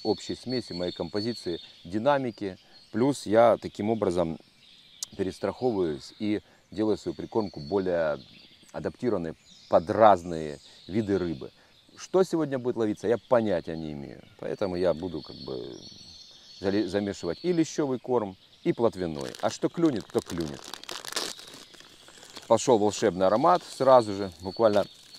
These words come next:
пачку открываешь, и сразу есть такой топлёный кисло, кисли-, с кли-, с кли-, с кислинкой, такой шоколадный оттенок у него есть. Коричневого цвета корм с большим количеством,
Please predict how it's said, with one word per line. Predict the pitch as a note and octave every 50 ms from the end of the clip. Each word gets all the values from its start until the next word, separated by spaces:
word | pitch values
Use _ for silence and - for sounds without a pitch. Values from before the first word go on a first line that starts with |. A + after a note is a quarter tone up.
| - - - - - - - - - - - _ _ _ _ -
пачку | A#2 G#2+ G2+ - - -
открываешь, | G2+ F2 - - A2 A#2+ C3 B2+ A#2 F#2+ - -
и |
сразу | F2 - - G#2 G2 F#2 E2 E2+
есть | F2+ F#2+ G2+ F#2+ E2+ -
такой | - D#2 - E2+ - _ _ _ _ _ - _ _ _ _ _ _ -
топлёный | A#2 - - A#2+ B2 A#2+ A2+ A2 G#2 G2
кисло, | - _ - A2 G2 - G#2 G#2 F#2+ F#2 F#2 _ _ _ _ _ _ - - F2+ - -
кисли-, | A2 - - A2+ G#2+
с | F#2+
кли-, | - - A#2 A2+ _ _ - -
с | A#2 - _ - -
кли-, | C3 B2 B2 F#2
с | - -
кислинкой, | - C3 A#2+ - - B2+ B2+ A#2 G#2+ - G2+
такой | - F#2+ - G2+
шоколадный | - - - - - A2+ A2+ A2 G#2 G2 F#2 F#2 F2 F2+
оттенок | F2+ - - D#3+ E3+ E3 C#3+ B2+ - -
у |
него | A#2 A2+ A2 G#2+ G#2+ G2+
есть. | G2+ G2 F#2 - - - - - - - - _ - - - - - _ - - - - - - - - - - -
Коричневого | - A2 G#2+ G#2+ G2 - - G2+ G2 F#2+ F#2+
цвета | - - G2+ F#2 - G2
корм | - - D#3+ D#3+ D3 C#3+ C#3 C#3 - - - - - - - - - - - - - - - - - -
с | - E2+
большим | D#2+ G2+ G2+ F#2 - B2 A2 F#2+
количеством, | - A2+ A2 G#2+ - - - - G#2 F#2